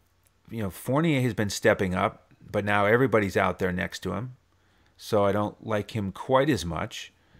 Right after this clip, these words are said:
Uh, Tatum, uh, you know, he's in the same price range as Sabonis. Uh, I like Tatum tonight. He's been solid against Washington. I do like Sabonis a little bit better. Uh,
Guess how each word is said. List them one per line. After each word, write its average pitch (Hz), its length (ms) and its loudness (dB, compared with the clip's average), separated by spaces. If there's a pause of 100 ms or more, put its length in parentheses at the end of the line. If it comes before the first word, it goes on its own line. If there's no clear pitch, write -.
(440)
Uh, 98 380 0 (220)
Tatum, 139 560 2 (840)
uh, 107 500 0 (180)
you 123 100 -6
know, 117 120 0
he's 120 220 -4
in 139 100 0
the 123 60 -2
same 131 220 -4
price 123 340 0
range 123 220 -2
as 98 120 0
Sabonis. 113 640 -2 (840)
Uh, 98 440 -4
I 98 80 -4
like 101 440 -2
Tatum 143 360 -2
tonight. 139 460 -2 (640)
He's 110 200 -4
been 92 220 -6
solid 113 440 4
against 123 300 -4
Washington. 113 800 -2
I 92 220 -4
do 117 240 -2
like 107 220 2
Sabonis 104 460 0
a 110 40 -6
little 98 100 -2
bit 85 180 -4
better. 120 360 0 (920)
Uh, 92 300 -2